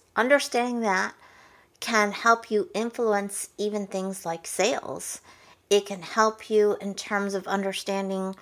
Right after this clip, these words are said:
what your kid may be going through. So it's just about understanding why people are doing what they're doing.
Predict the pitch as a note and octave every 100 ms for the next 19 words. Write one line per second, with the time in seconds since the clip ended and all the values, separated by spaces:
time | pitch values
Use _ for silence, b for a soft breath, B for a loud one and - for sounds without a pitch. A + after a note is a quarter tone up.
0 | b b b _ F#3+ G3+ - - G3 G3
1 | F#3+ F#3+ - A3+ B3+ G#3+ F#3 E3 E3+ D3
2 | - B2 A#2+ E3 - - - - _ -
3 | F#3+ F#3 D#3+ - _ _ _ _ _ _
4 | _ _ _ _ _ _ B B B B
5 | B A#3+ A#3+ G4 F#4+ C4+ G#3 - G3+ G#3+
6 | G3 F3+ E3+ E3 D#3+ D#3 - D#3+ D3 C#3+
7 | B2 A#2 C3+ A#2 C3+ - A2 G#2+ - -